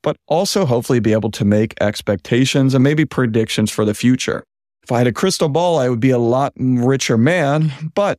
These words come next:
it's still good to kind of think about this because it allows you to make better long-term decisions for your business, right? And I preach this all the time. Analyze this stuff, make predictions,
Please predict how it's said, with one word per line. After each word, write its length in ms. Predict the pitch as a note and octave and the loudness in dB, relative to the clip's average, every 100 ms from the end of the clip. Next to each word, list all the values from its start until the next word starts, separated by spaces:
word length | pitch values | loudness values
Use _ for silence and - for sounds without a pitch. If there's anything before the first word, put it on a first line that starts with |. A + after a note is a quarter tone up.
| _ | _
it's 160 | - C#3+ | -4 -4
still 200 | - E3+ | -2 -2
good 240 | C#3 C3+ C3+ | 0 0 0
to 60 | |
kind 220 | B2+ A#2+ | 0 0
of 80 | A2+ | 0
think 240 | - A2 A2 | 0 -2 0
about 300 | G2+ G2+ - | 0 -2 0
this 240 | G#2+ G#2 | -2 -2
because 360 | - A#2 B2 B2+ | -4 -2 -2 0
it 60 | |
allows 460 | B2 A#2+ B2 C#3 C#3+ | 0 0 0 0 2
you 60 | |
to 60 | C3 | 4
make 300 | A2 A2 G2+ | 4 2 0
better 340 | E2+ G2+ G#2+ | -2 0 0
long-term 600 | A2 G2 G#2 G#2 G2+ G#2 | -2 0 0 0 0 0
decisions 560 | F2+ G2 - F#2 - F#2+ | -2 -6 -4 -2 -2 -4
for 120 | - | -2
your 120 | F#2+ | -2
business, 640 | F#2 E2+ E2+ - - - - - | -2 -2 -4 -8 -14 -18 -16 -4
right? 120 | F#2+ | -2
And 80 | F#2+ | 0
I 80 | G2+ | -2
preach 380 | G2 - D#3+ D#3+ | -2 0 0 0
this 160 | C#3 | 0
all 180 | A#2+ A#2+ | 0 0
the 100 | A2+ | -2
time. 340 | G#2+ G2+ F#2+ - | -2 -4 -4 -4
Analyze 520 | C#3 D3+ C#3+ B2+ A2+ | -2 0 0 0 -2
this 120 | - G#2+ | -4 -4
stuff, 320 | - G2 F2 | -2 -2 0
make 220 | A2 A#2+ | 0 0
predictions, 840 | - A2 C3 C#3+ - B2 A2+ - | -2 -2 0 -2 -2 0 0 -2